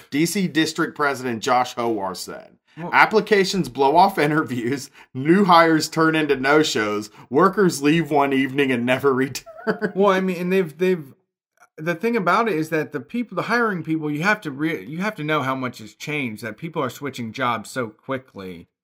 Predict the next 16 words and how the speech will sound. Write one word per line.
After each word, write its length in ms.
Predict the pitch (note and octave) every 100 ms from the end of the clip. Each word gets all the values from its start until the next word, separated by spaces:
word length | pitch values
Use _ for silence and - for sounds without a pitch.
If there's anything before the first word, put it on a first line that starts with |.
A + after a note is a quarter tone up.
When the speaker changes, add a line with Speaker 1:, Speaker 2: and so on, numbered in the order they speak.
| _ _ _ -
Speaker 2:
and 640 | C3 C3 A#2+ A2 G#2 F#2 _ _ _ _ _ _ _ _
don't 400 | D3 D3 C#3+ B2
need, 600 | A#2+ C3 C#3+ C#3+ C3+ G#2+
like, 300 | G2+ C3 B2
they're 180 | B2 D3
able 240 | D3+ D#3+ D#3+
to 60 |
get 140 | C#3 C#3+
a 80 | B2+
job 380 | C3 C#3 C3
without 380 | A#2+ A#2 B2+ A2+
having 340 | A#2 B2+ B2 A#2
a 40 |
reference, 600 | A2 A#2+ - F2+ E2 -
you 100 | A2
know? 340 | G2 F#2+ G#2